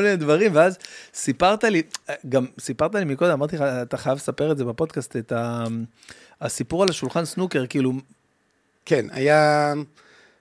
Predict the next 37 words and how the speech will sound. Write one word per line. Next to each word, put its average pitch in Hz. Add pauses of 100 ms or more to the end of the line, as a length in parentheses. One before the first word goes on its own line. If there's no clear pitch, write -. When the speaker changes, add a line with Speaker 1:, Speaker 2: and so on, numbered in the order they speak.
(100)
Speaker 2:
כאילו, 147
אחרי 180
משמרת 165
של 131
מטבח 120
וזה, 147
והצוות 139
של 135
המסעדה, 127
אז 120
הם 110
לקחו 107
אותי 113
פעם, 113
אה, 101
לשחק 98
סנוקר. 107 (320)
Speaker 1:
אוקיי. 143
Speaker 2:
עכשיו, 131 (100)
חשבתי -
שאני 214
שחקן, 180
ירושלמי 120
וזה, 95
ואז -
ב-, 170
תוך 170
כדי 185
המשחק 170
הבנתי 151
שאני 123
לא, 120
וכולם 127
ניצחו 135
אותי 113
והתבאסתי 107
לאללה. 98